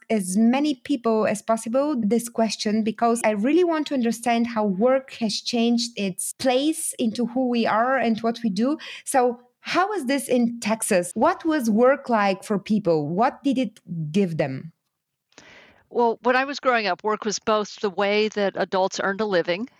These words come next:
Speaker 2: and that was the primary focus, but it was also part of their purpose, and not as we think about purpose now, but people in our community tended to define themselves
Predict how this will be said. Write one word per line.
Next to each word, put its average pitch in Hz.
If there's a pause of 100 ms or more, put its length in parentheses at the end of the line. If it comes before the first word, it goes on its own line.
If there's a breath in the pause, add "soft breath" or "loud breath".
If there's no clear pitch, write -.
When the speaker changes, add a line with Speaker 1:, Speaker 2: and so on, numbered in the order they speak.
(120)
Speaker 2:
and 202
that 254
was -
the 220
primary 185
focus, -
but 214
it -
was 226
also 240
part 220
of 190
their 175
purpose, 233 (460 loud breath)
and 214
not 262 (100)
as 208
we 202
think 214
about 196
purpose 185
now, 190 (460 loud breath)
but 196
people 262
in 302
our 240
community 202
tended 202
to 196
define 185
themselves 170